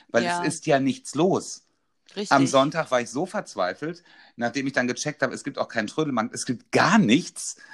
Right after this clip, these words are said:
Speaker 1: Äh, da habe ich dann geguckt, ob es irgendwie ein Naturkundemuseum vielleicht offen hat, weil ich irgendwie die Hoffnung hatte, vielleicht irgendwas für die Bildung hätte offen.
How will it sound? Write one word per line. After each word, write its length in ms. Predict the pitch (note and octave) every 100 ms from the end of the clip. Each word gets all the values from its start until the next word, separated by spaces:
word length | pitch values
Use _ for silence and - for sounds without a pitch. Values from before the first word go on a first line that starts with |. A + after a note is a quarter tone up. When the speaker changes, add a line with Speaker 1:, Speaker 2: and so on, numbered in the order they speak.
| -
Speaker 1:
Äh, 200 | - B2+
da 100 | B2
habe 100 | C#3
ich 60 | D3+
dann 140 | C3
geguckt, 280 | A#2+ - -
ob 60 | A#2+
es 60 |
irgendwie 200 | B2+ B2
ein 40 | B2
Naturkundemuseum 1120 | A2+ - G#3 B3 - A2+ F#2 E2 D#2+ F#2 F2+
vielleicht 240 | - F#2
offen 180 | - -
hat, 120 | A2+ G2+
weil 80 |
ich 80 | F2+
irgendwie 180 | B2+ F2+
die 100 | F2
Hoffnung 520 | - D#3 - G2+ E2
hatte, 300 | - - A#2+
vielleicht 300 | G#2+ A2+ G#2+
irgendwas 300 | B2 A#2 A2+
für 100 | -
die 100 | A2
Bildung 400 | F2 C3+ D#3 B2+
hätte 400 | - C#3 D#3 D3+
offen. 480 | B2 - - C#4+ C#4+